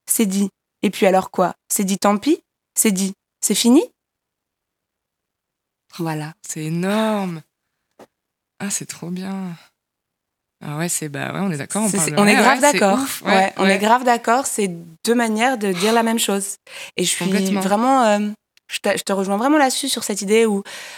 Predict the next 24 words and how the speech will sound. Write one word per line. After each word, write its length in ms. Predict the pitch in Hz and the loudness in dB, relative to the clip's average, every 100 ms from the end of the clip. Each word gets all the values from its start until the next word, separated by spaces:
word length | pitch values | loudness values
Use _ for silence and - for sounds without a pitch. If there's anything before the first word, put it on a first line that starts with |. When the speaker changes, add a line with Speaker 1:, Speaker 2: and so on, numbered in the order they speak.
| - | -6
Speaker 1:
voilà, 240 | - 175 165 | 0 2 2
on 260 | 185 185 180 | 0 0 -2
fait 180 | - 226 | -2 -2
un, 340 | 196 180 180 | 0 0 0
une 360 | - 185 180 175 | -4 -2 -2 0
belle 200 | 208 233 | 0 2
vague, 280 | 202 220 202 | 4 4 2
un 60 | |
beau 160 | 180 214 | -2 0
raz-de-marée, 400 | 226 226 196 202 | 0 0 -2 -4
comme 180 | 190 196 | -6 -8
tu 140 | - | -6
dis, 200 | 185 226 - - - - _ _ | -6 -6 -8 -18 -20 -20 _ _
de 80 | 185 | -4
quelque 200 | 196 202 | -2 0
chose 220 | - 277 - | 2 0 -2
qui 300 | - 208 202 | -6 -2 2
a 180 | 180 - | 0 0
existé 680 | 196 196 214 - 240 247 233 | -2 -2 -2 2 4 4 2
et 40 | 190 | -2
qu'on 120 | 190 | -2
a 80 | 180 | -2
toujours 360 | 220 208 208 - _ | -2 -4 -4 -6 _
tu. 260 | - 247 | 0 0